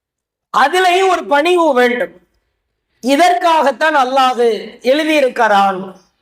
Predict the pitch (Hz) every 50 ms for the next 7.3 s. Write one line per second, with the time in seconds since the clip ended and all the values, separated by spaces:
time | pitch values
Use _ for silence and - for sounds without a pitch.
0 | _ _ _ _ _ _ - 262 302 349 330 302 294 302 311 302 285 285 269 262
1 | 254 262 247 262 269 285 294 277 262 247 226 226 - 233 226 226 208 247 285 247
2 | - 214 202 202 180 185 180 160 - - - - - - _ _ _ _ _ _
3 | _ _ _ _ _ _ _ _ _ _ _ _ _ _ _ _ - 294 302 311
4 | 349 339 349 339 349 320 349 339 403 403 370 370 339 339 320 320 302 294 311 294
5 | 277 262 254 254 254 247 247 247 254 254 254 254 - - - _ _ _ _ _
6 | _ _ _ _ _ _ _ _ _ _ _ _ _ - 196 277 311 359 381 381
7 | 370 349 349 349 349 339